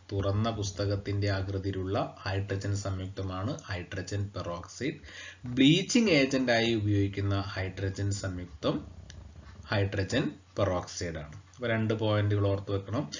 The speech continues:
തുറന്ന പുസ്തകത്തിന്റെ ആകൃതിയിലുള്ള ഹൈഡ്രജൻ സംയുക്തം ഹൈഡ്രജൻ പെറോക്സൈഡ്, ബ്ലീച്ചിങ് ഏജന്റായി ഉപയോഗിക്കുന്ന ഹൈഡ്രജൻ സംയുക്തം ഹൈഡ്രജൻ പെറോക്സൈഡ്.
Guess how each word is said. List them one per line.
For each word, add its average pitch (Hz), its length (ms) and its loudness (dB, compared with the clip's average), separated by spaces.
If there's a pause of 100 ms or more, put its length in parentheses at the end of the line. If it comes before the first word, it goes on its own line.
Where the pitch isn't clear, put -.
(240)
തുറന്ന 110 320 2
പുസ്തകത്തിന്റെ 110 720 0
ആകൃതിയിലുള്ള 101 640 2
ഹൈഡ്രജൻ 98 480 0
സംയുക്തം 101 640 -2 (220)
ഹൈഡ്രജൻ 92 500 -6
പെറോക്സൈഡ്, 101 540 -2 (460)
ബ്ലീച്ചിങ് 139 480 4
ഏജന്റായി 113 540 4
ഉപയോഗിക്കുന്ന 92 460 0
ഹൈഡ്രജൻ 98 440 -2
സംയുക്തം 98 640 -2 (220)
ഹൈഡ്രജൻ 98 600 0 (340)
പെറോക്സൈഡ്. 90 760 0